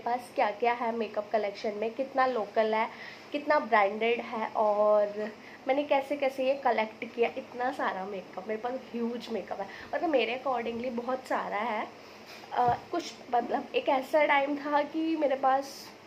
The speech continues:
मतलब मुझे मेकअप ही नहीं करना आता था, मतलब सिर्फ जैसे पार्टी में गए, शादी में गए, नॉर्मल लिपस्टिक लगाई, लाइनर लगाया,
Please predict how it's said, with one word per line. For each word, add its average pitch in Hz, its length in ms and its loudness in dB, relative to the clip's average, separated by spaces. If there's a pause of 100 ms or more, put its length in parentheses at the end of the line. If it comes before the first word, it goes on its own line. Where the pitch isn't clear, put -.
(480)
मतलब 294 140 0
मुझे 294 160 -2
मेकअप 240 320 0
ही 233 60 -10
नहीं 247 140 -6
करना 226 300 2
आता 202 260 2
था, 214 220 -2
मतलब 247 340 -4 (140)
सिर्फ 277 280 -4 (420)
जैसे 220 220 0
पार्टी 247 440 2
में 240 140 -2
गए, 233 180 2
शादी 214 340 -2
में 214 180 -2
गए, 214 140 -2
नॉर्मल 202 360 -2
लिपस्टिक 226 560 -6
लगाई, 220 520 2 (300)
लाइनर 220 400 4
लगाया, 214 440 0